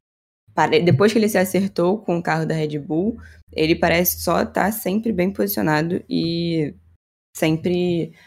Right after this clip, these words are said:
ajudando a estratégia da Red Bull da maneira, assim, mais possível, né? Não,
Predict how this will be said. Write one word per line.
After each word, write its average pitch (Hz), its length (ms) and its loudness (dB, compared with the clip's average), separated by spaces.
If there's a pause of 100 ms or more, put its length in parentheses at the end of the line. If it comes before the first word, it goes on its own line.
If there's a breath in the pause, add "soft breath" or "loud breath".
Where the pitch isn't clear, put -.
(140 soft breath)
ajudando 160 600 0
a 160 60 2
estratégia 156 520 -2
da - 80 0
Red 160 260 0
Bull 151 500 -4
da 147 360 -2 (400)
maneira, 156 500 4
assim, 156 220 0
mais 151 420 -2 (500 soft breath)
possível, 143 720 -2
né? 143 240 -4
Não, 156 360 2